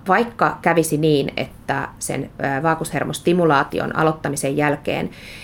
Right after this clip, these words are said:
niiden kohtaukset eivät merkittävästi vähene,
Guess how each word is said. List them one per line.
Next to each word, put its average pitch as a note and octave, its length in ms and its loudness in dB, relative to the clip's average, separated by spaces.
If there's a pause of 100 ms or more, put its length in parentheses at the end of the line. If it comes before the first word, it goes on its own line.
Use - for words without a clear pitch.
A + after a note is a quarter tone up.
niiden D3 240 4
kohtaukset D3+ 720 0
eivät D3+ 360 2
merkittävästi D3+ 760 -2
vähene, D#3+ 400 -2